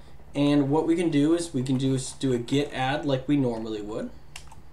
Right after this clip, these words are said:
Then we can get a git status to see what's going on. We see that we've modified it, and everything's good, and we're ready to go. So we're gonna git commit these changes.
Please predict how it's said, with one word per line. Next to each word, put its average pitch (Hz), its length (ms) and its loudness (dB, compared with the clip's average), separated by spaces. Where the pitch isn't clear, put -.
Then 120 140 -2
we 117 100 -4
can 113 140 -6
get 120 180 0
a 120 60 0
git 127 320 -2
status 131 580 -2
to 131 120 -6
see 131 240 -2
what's 127 180 0
going 131 300 0
on. 120 240 -2
We 120 100 -2
see - 240 -4
that 147 160 0
we've 160 180 2
modified 120 680 0
it, - 160 -6
and 135 140 2
everything's 160 640 0
good, 131 440 0
and 135 140 -2
we're 120 160 0
ready 139 180 -2
to 165 60 -4
go. 170 340 -4
So - 180 -2
we're 123 120 2
gonna 131 140 4
git 170 280 0
commit 156 340 -2
these 175 240 -2
changes. 120 580 -2